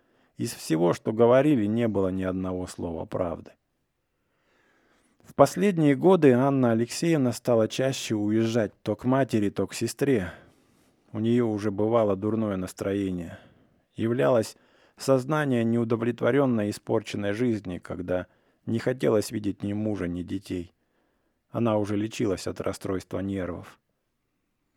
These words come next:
Мы молчали, и всё молчали, а при посторонних она испытывала какое-то странное раздражение против меня. О чём бы я ни говорил, она не соглашалась со мной,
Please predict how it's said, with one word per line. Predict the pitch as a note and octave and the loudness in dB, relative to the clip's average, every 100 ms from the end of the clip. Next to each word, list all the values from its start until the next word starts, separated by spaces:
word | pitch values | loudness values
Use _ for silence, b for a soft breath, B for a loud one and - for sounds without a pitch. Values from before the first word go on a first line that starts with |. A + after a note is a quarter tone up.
| _ - | _ -2
Мы | C3 D#3+ | 2 4
молчали, | C#3 B2+ - D3 C3 G#2+ F2+ b b b b | 4 2 0 0 0 0 -6 b b b b
и | - G#2 | -20 -16
всё | - G2 | -10 -8
молчали, | G2 F#2 F#2 B2 B2 G2 - _ _ _ _ _ _ | -6 -8 -4 0 0 0 -10 _ _ _ _ _ _
а | - | -12
при | A2 A#2 | -6 -4
посторонних | A#2 A2+ C3+ C#3+ B2+ G#2+ | -4 -2 0 2 0 -2
она | A#2 G#2+ | -4 -2
испытывала | G#2 - A#2 G#2+ G#2 G2+ | -4 -6 -6 -2 0 -2
какое-то | G2+ - G2 G2 | -4 -4 -4 -4
странное | - - A2 G#2 G2 G2 | -6 -2 0 0 -2 -2
раздражение | G2 G2+ G#2+ A#2 A2 F#2 | -2 -2 0 0 -2 -4
против | E2+ F2+ - - - | -6 -10 -10 -14 -10
меня. | G2+ G2+ F#2 - _ _ _ _ _ _ _ | -6 -6 -8 -14 _ _ _ _ _ _ _
О | C#3 | -6
чём | - D#3+ C3 | 0 2 4
бы | A#2+ | 4
я | |
ни | A#2+ A#2 | 4 2
говорил, | A#2 A#2 B2+ C#3 | 2 2 4 4
она | G#2+ G#2 | 2 0
не | G2+ | -4
соглашалась | G2+ G#2+ G#2 G#2+ - C3+ A#2 G2 | -4 -2 0 -2 0 2 2 0
со | - G2 | -6 -6
мной, | G2 F#2+ F2+ | -4 -6 -8